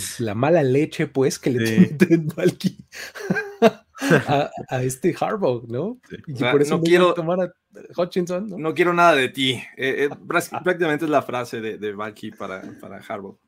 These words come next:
Speaker 1: ¿Qué onda?
Speaker 3: <laughs>
Speaker 1: Ah, está rarísimo, pero, pues bueno, también... Eh, otra de las cosas que estaba escuchando en ese mismo sentido es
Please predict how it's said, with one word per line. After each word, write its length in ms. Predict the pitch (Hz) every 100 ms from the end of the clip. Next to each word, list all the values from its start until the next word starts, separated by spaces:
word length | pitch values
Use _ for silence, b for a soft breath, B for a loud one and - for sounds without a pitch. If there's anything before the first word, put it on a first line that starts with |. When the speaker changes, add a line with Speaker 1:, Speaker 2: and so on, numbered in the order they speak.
| _
Speaker 1:
¿Qué 140 | - 143
onda? 500 | 165 160 113 113 110
Speaker 3:
<laughs> 40 | - _ - - 135 113
Speaker 1:
Ah, 220 | 113 117
está 200 | 113 120
rarísimo, 600 | 131 120 123 127 101 95
pero, 480 | 113 117 113 113 131 _ _ _ _
pues 120 | 120
bueno, 200 | 135 135 131
también... 380 | 120 131 147 139
Eh, 140 | 131 - _ - - _ - _ _ _ - - _
otra 320 | - 139 151
de 80 | 143
las 160 | 127 -
cosas 240 | 131 127
que 80 | 123
estaba 400 | - 117 120 117
escuchando 460 | - - 104 113 113
en 60 | 117
ese 140 | 110
mismo 240 | 110 113
sentido 520 | 98 92 107 107 110 -
es 360 | 117 107 -